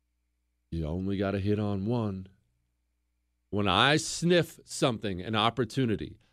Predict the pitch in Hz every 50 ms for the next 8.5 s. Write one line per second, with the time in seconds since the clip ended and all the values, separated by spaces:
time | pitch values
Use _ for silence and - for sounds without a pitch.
0 | _ _ - 76 104 110 117 117 139 139 156 - - 104 107 160 170 160 - -
1 | 120 123 131 135 135 127 - 139 131 135 131 135 139 - 120 123 120 110 113 110
2 | 101 87 69 69 - - _ _ _ _ _ _ _ 104 123 139 143 131 135 117
3 | 104 101 - - - 131 139 139 143 151 143 135 135 127 107 104 123 135 139 -
4 | - 170 - - 180 143 143 127 139 139 117 - 131 127 120 110 107 104 98 90
5 | - 117 127 123 - 117 110 95 135 143 147 127 104 95 98 98 98 104 135 143
6 | 139 - - 107 101 95 87 92 95 90 - - 98 92 82 - 87 82 78 -
7 | - 117 131 135 131 - - 95 82 71 53 - - - - 131 107 - - 107
8 | 98 90 - - - 85 71 - -